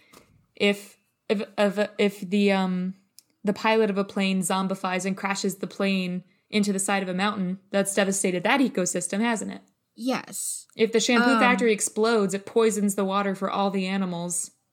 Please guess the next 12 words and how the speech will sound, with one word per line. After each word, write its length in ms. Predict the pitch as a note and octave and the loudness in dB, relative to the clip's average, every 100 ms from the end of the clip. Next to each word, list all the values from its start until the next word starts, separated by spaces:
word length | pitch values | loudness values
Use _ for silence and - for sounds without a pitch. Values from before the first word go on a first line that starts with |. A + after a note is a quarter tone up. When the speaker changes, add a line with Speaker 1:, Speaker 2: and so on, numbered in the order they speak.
| _ - | _ -6
Speaker 1:
you 140 | F#3+ | -4
know, 180 | F#3 F3+ | -2 -4
that, 120 | F3 | -4
Speaker 2:
That's 160 | F3 - | -4 -4
very 160 | G3 | -2
Speaker 1:
that, 100 | F#3 | 0
that 80 | F#3 | 0
Speaker 2:
true. 80 | - | 0
Speaker 1:
gets 160 | G3 | 0
into. 380 | C#4 C#4 - - - _ _ _ | 0 -2 -4 -14 -18 _ _ _
Speaker 2:
There's 680 | G#3 A3 E4 F#4 F#4 - - _ | -8 -4 -2 -2 -4 -4 -6 _
different 460 | - D4 F4 F4+ F4 | -4 -4 -4 -6 -8